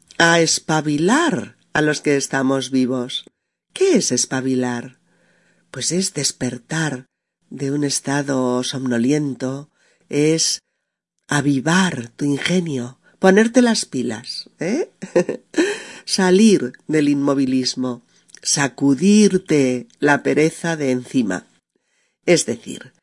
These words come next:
basta de quejas, que nuestro paso por el mundo dura menos de lo que nos pensamos. Hoy estás y mañana no estás.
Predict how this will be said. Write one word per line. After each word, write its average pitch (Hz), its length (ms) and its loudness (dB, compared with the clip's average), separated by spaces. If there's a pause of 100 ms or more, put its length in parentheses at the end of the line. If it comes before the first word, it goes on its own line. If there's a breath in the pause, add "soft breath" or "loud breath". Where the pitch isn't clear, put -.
(280)
basta 180 640 -4 (320)
de 208 220 0
quejas, 185 720 -4 (400 soft breath)
que 156 140 0
nuestro 151 480 -2
paso 262 400 2
por 254 140 4
el 202 140 4
mundo 147 580 0 (420)
dura 214 580 4 (600)
menos 175 880 2 (100)
de 170 140 0
lo 156 100 2
que 147 120 0
nos 147 180 -2
pensamos. 139 880 -4 (560)
Hoy 147 240 6
estás 143 680 -6 (280)
y 208 140 0
mañana 147 640 -2 (500)
no 147 160 0
estás. - 600 -8